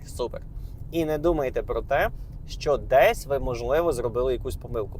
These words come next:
Вона вже в минулому. Якщо ви навіть зробили якусь помилку, нічого страшного.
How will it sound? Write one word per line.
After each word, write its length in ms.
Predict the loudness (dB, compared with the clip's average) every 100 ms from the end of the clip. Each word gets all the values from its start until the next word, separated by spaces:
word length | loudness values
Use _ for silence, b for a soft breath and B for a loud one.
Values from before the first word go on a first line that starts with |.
| -4
Вона 300 | -4 2 4
вже 200 | 4 2
в 120 | 0
минулому. 500 | 0 -2 0 -2 -4 -8 B B -6
Якщо 220 | -2 0
ви 80 | 2
навіть 240 | 2 2
зробили 360 | 0 2 2 2
якусь 240 | -2 -6
помилку, 440 | -6 -4 -4 -6 -8 -8
нічого 280 | -8 -6
страшного. 420 | -8 -8 -8 -10